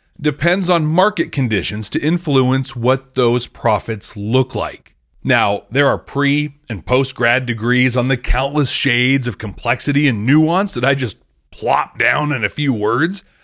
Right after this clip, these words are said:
but this is not an economics podcast. It's a leadership podcast. So I want to introduce an idea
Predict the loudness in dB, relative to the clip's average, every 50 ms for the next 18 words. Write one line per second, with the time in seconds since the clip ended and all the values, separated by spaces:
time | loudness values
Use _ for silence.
0 | _ _ 0 0 0 2 2 2 0 0 0 -2 -2 0 0 0 0 0 -4 -10
1 | -14 _ _ _ _ _ _ _ _ -4 -2 0 0 0 0 2 2 2 2 0
2 | -2 -4 -6 -4 -2 -2 -2 -2 -4 -4 -4 -4 -4 -4 -8 -12 -12 _ _ _
3 | _ _ _ -6 -4 -4 -2 0 2 2 4 4 4 4 2 2 0 0 0 0
4 | 0 2 0 0 -2 -2 -2 -2 -4 -6 -12 -14 -14 _ _ _ _ _ _ -4
5 | 0 0 2 2 2 2 2 2 2 0 0 0 -2 -2 0 0 0 0 0 0
6 | 0 0 0 0 -2 -4 -8 -8 -6 -2 0 0 0 0 -2 -4 -10